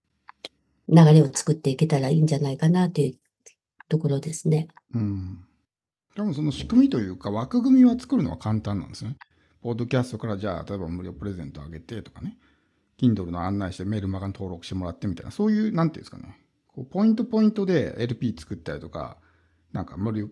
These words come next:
Speaker 2: 無料プレゼント作ったりとか、フロントエンド、バックエンド作ったりとかっていうもの自体は、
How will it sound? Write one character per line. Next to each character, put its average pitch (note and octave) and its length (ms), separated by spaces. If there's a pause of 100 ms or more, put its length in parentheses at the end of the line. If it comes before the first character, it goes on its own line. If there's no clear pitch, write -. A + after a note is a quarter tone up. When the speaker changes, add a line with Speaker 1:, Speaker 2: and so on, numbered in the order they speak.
Speaker 2:
無 B2 120
料 A2 120
プ A2+ 120
レ A2+ 60
ゼ F#2+ 100
ン E2 40
ト - 120
作 - 180
っ - 20
た - 120
り - 60
と - 60
か、 F2+ 100
フ - 120
ロ A2 80
ン G#2 60
ト A2 80
エ - 20
ン G2+ 40
ド、 F#2 60
バ F2 120
ッ F2 40
ク - 120
エ G2+ 40
ン E2 40
ド D2 80
作 - 180
っ - 20
た - 160
り C#2 60
と - 120
か A2 100
っ - 120
て C3+ 100
い C3+ 80
う C#3 40
も D#3+ 140
の G3+ 100
自 E3 140
体 G#3+ 220
は、 D#3 420